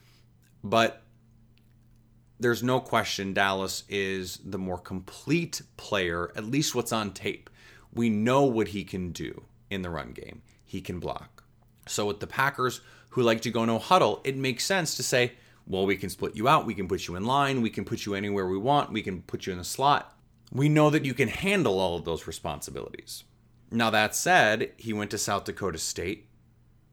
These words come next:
So how refined is his knowledge of the game? How, how high is his football I Q? These are all questions that have to be answered through the interview process, through the combine. This is why we have this whole process.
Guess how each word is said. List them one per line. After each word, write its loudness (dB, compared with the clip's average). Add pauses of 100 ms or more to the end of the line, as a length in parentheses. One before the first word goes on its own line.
(180)
So 0
how 0
refined -2
is -6
his -6
knowledge 0
of -4
the -4
game? -4
How, -2
how -2
high 0
is -4
his -8
football -4
I 2
Q? -2 (460)
These -2
are 6
all 6
questions -2
that 0
have -2
to -16
be 0
answered -2
through -6
the -4
interview -2
process, -4
through -6
the -8
combine. -2 (680)
This -6
is -4
why 6
we 0
have 2
this -2
whole 0
process. -2